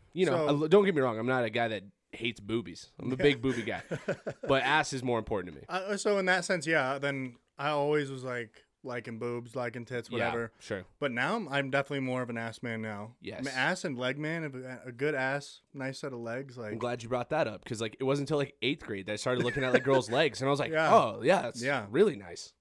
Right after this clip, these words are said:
Speaker 2: Yeah, like, yoga pants is one thing, but a good short
Speaker 1: Oh.
Speaker 2: shorts, oh.
Speaker 1: Dude.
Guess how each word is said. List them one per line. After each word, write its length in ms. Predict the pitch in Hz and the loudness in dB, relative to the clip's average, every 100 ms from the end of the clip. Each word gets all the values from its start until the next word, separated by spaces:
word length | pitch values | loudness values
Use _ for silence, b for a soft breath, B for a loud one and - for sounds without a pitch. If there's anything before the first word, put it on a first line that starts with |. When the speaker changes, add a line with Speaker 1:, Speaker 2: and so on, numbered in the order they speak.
| _ | _
Speaker 2:
Yeah, 140 | 151 143 | -4 -2
like, 180 | 127 135 | -2 0
yoga 300 | 143 175 208 | 2 2 2
pants 260 | 185 143 | 0 0
is 80 | 131 | -4
one 220 | 123 139 | -4 -4
thing, 180 | 170 170 | -4 -4
but 100 | 135 | -4
a 60 | 120 | -4
good 160 | 139 | -6
short 220 | - 127 120 | -6 -6 -4
Speaker 1:
Oh. 40 | |
Speaker 2:
shorts, 320 | 160 170 160 - _ - | -6 -6 -10 -20 _ -12
oh. 240 | 120 110 87 _ _ - | -8 -8 -8 _ _ -14
Speaker 1:
Dude. 360 | 104 117 101 | -8 -8 -8